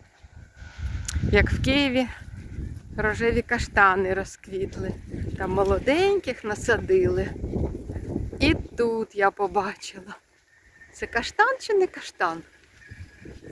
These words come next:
Ану, ану.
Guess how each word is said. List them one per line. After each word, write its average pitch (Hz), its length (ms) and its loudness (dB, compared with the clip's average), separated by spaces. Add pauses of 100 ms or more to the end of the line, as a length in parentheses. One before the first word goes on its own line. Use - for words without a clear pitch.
(1500)
Ану, 285 440 2
ану. 226 480 0